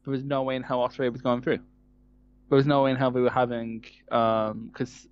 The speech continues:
like, Sanada was very obviously winning on one side of the block. There was no fucking way they were having anyone but Okada face Jay White at the Dome. At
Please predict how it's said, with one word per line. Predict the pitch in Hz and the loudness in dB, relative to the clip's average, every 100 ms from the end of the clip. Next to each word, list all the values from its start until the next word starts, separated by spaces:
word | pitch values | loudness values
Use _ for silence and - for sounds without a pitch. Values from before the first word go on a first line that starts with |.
| _ | _
like, | - 120 - | -6 -6 -4
Sanada | - 131 120 117 | -2 0 2 0
was | 113 | 0
very | 117 113 | 0 0
obviously | 110 110 - 110 | 0 -6 -10 -6
winning | 113 107 | -4 -4
on | 104 | -4
one | 110 127 | -4 -2
side | 110 | -2
of | 98 | -4
the | - | -4
block. | 131 87 - | -2 -2 -4
There | - | -12
was | - | -4
no | 117 | -2
fucking | 110 117 - 107 | -2 -4 -6 -4
way | 104 | -4
they | 104 | -2
were | 107 | -2
having | 107 104 104 101 98 | 0 -2 -4 -10 -6
anyone | 117 117 107 | -4 -2 -4
but | 104 92 | -2 0
Okada | 117 127 110 104 | 0 2 2 0
face | - 107 107 - - _ _ _ _ _ | 0 -2 -2 -8 -20 _ _ _ _ _
Jay | - 131 120 | 2 4 4
White | 113 113 110 | 4 2 0
at | 104 | -4
the | - | 0
Dome. | 175 - - _ _ _ _ _ - | 0 0 -4 _ _ _ _ _ -4
At | - | -2